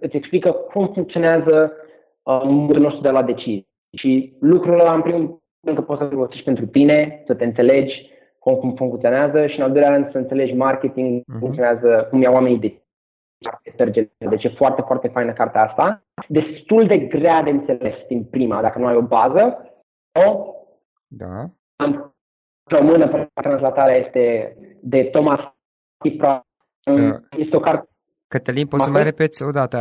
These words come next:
Speaker 2: Uh, nu s-a auzit partea asta.
Speaker 1: Ok. Um, da, mai, mai o dată cu, cu apelul, știi, ca să se audă mai bine. Nu știu dacă e cazul.
Speaker 2: Mhm.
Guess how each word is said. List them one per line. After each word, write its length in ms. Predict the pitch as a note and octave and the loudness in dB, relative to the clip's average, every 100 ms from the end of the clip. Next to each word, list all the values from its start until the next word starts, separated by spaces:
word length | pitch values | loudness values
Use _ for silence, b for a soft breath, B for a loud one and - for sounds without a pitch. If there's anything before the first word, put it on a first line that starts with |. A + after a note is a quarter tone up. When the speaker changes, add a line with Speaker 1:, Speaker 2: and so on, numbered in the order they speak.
| A2 C#3 | -4 -4
Speaker 2:
Uh, 60 | C#3 | -4
nu 60 | C3 | -6
s-a 140 | A#2 | -8
auzit 260 | G#2 G2 - | -10 -12 -14
partea 320 | F#2 - F#2+ | -14 -12 -14
asta. 360 | G2 - F#2+ G#2+ _ _ D3+ | -14 -16 -18 -18 _ _ -2
Speaker 1:
Ok. 140 | D3+ B2+ - - - - | 0 0 -2 -6 -14 -4
Um, 600 | D3 D3+ D#3 D3+ D3+ D3+ | 0 2 2 0 -2 0
da, 220 | E3 E3+ _ - | 0 -2 _ -4
mai, 180 | D#3 D#3 | -2 2
mai 340 | D#3+ D#3+ D#3+ - D#3 D#3 | 4 2 0 -4 -4 -4
o 40 | D3+ _ _ _ - D3+ | -6 _ _ _ -8 -6
dată 140 | C#3+ | -6
cu, 500 | - C#3+ C#3 C3+ C3 - - _ | -4 0 0 0 -4 -10 -20 _
cu 140 | C3+ B2+ | 0 0
apelul, 360 | B2 B2 G2+ | 4 2 2
știi, 120 | - A#2 | -4 -6
ca 160 | A2+ | -6
să 120 | B2 A#2+ - _ | -6 -8 -12 _
se 60 | A#2 | -4
audă 140 | A2+ | 0
mai 100 | A2 | 0
bine. 160 | G#2+ F#2 | 0 -2
Nu 80 | G2 | -6
știu 140 | G2 | -6
dacă 140 | F#2 | -6
e 40 | - | -6
cazul. 280 | D2 C#3+ C#3+ | -6 -6 -6
Speaker 2:
Mhm. 180 | F3+ | -10